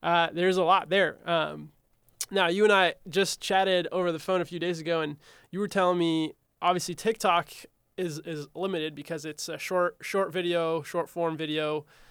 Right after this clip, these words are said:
um, platform. And we're kind of, you know,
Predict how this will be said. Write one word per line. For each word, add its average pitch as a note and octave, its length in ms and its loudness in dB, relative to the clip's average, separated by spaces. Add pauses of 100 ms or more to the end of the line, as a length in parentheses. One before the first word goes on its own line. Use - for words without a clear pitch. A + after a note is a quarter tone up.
(160)
um, D3 440 -6
platform. D3 800 -4 (360)
And D3 640 -4 (160)
we're E3 300 -4
kind F3+ 340 -2
of, D3+ 520 -8
you F#3+ 140 -10
know, C#3+ 340 -6